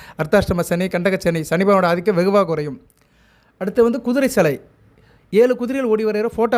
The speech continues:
வாங்கி வீட்ல வைக்கணும். குதிரை சிலை ஒரு சிலை வாங்கி வைக்கக்கூடாது,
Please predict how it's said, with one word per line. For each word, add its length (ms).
வாங்கி 220
வீட்ல 180
வைக்கணும். 260
குதிரை 280
சிலை 260
ஒரு 100
சிலை 220
வாங்கி 160
வைக்கக்கூடாது, 460